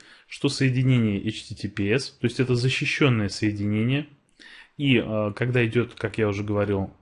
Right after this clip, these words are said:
а, соединение по защищенному протоколу, а, третья сторона, а, как бы не видит информацию, которую вы вводите.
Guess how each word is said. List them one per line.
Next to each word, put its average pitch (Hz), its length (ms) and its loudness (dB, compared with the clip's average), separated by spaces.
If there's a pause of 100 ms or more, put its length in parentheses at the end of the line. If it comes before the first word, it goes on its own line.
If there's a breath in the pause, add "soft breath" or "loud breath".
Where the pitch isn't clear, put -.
(180)
а, 101 240 -14
соединение 113 580 0
по 117 220 0
защищенному 98 760 -4
протоколу, 160 640 -2 (480 loud breath)
а, 101 160 -4
третья 131 340 0
сторона, 165 640 -4 (120)
а, 107 300 -14
как 101 180 -12
бы 101 120 -6
не 123 180 2
видит 110 360 -6 (100)
информацию, 117 640 -2
которую 113 380 -2
вы 98 140 -4
вводите. 90 540 -10